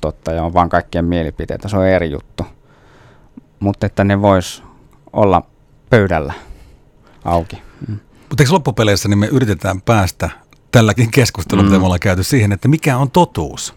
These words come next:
Speaker 1: Mm.
Speaker 2: Ja, ja tota, eikö se ole sitten vähän hankalampi asia?
Speaker 1: <laughs> Joo, sitä on niinku, mua entinenkin mies kyseli
Speaker 2: Mm.
Speaker 1: pari tuhatta vuotta sitten
Speaker 2: Mm.
Speaker 1: Jeesukselta, että mikä on totuus.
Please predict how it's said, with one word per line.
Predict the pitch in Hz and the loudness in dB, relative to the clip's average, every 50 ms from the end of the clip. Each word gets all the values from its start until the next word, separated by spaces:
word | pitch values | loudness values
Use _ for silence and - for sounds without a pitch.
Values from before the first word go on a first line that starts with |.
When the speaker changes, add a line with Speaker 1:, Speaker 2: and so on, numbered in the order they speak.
| - - | -6 -2
Speaker 1:
Mm. | 104 101 95 92 92 92 - - _ _ _ _ _ _ _ _ - - | 0 2 2 2 0 -2 -6 -12 _ _ _ _ _ _ _ _ -2 0
Speaker 2:
Ja, | 107 101 - - | 0 0 0 -2
ja | 101 95 | -4 -4
tota, | - 107 92 - - 104 98 98 98 - - _ - _ _ _ _ _ _ _ _ _ _ _ _ _ _ _ _ _ _ _ _ _ _ _ _ _ _ _ _ _ _ _ _ - - | -2 -4 -4 -2 0 0 0 0 -2 -4 -8 _ -20 _ _ _ _ _ _ _ _ _ _ _ _ _ _ _ _ _ _ _ _ _ _ _ _ _ _ _ _ _ _ _ _ -4 -4
eikö | 131 - | -2 0
se | - | 0
ole | 143 123 | 0 0
sitten | 123 - 131 | 0 0 2
vähän | 123 120 120 | 2 4 4
hankalampi | 120 117 - 95 85 85 82 87 | 2 2 0 -2 -4 -4 -4 -6
asia? | 82 73 - - - - - - - - - - - - - - | -6 -8 -10 -14 -18 -20 -20 -18 -14 -14 -14 -14 -14 -18 -8 -6
Speaker 1:
<laughs> | 131 117 - - - - - - - - - - _ - | -6 -6 -6 -8 -20 -20 -20 -20 -20 -20 -20 -20 _ -2
Joo, | - 127 120 104 92 92 | 2 4 4 4 4 2
sitä | 95 113 110 - 95 90 92 | 0 -2 0 2 2 4 4
on | 101 104 98 | 2 2 0
niinku, | 98 - 98 87 85 - - _ _ - _ _ - - - - - - | -2 -4 -4 -6 -8 -10 -16 _ _ -20 _ _ -20 -20 -20 -20 -12 -6
mua | - 98 95 95 | -2 2 2 4
entinenkin | 98 98 92 95 92 90 87 - 90 | 4 2 2 0 0 -2 -2 -2 -2
mies | 87 85 82 80 80 - - _ _ - | -2 0 -2 -2 -4 -8 -12 _ _ -4
kyseli | - 107 101 92 87 90 | -2 0 2 2 0 0
Speaker 2:
Mm. | - | 0
Speaker 1:
pari | 87 82 80 82 | 0 0 0 0
tuhatta | - 87 85 82 - 82 82 | -2 -2 -4 -4 -4 -6 -8
vuotta | 78 76 - - - | -6 -8 -8 -10 -12
sitten | - 78 73 - - - - - - _ _ _ _ - | -12 -12 -14 -12 -12 -12 -12 -12 -14 _ _ _ _ -6
Speaker 2:
Mm. | 98 87 82 78 80 - _ - | -4 -4 -4 -4 -8 -12 _ -6
Speaker 1:
Jeesukselta, | 98 104 95 90 95 95 - - 90 90 | -2 -2 -2 -2 -2 -6 -8 -8 -8 -6
että | 90 - 95 | -6 -4 -4
mikä | 98 92 95 90 87 | -4 -2 0 0 0
on | 87 85 | 0 -2
totuus. | - 90 82 - - 78 78 78 - | -2 -4 -4 -4 -4 -8 -6 -8 -10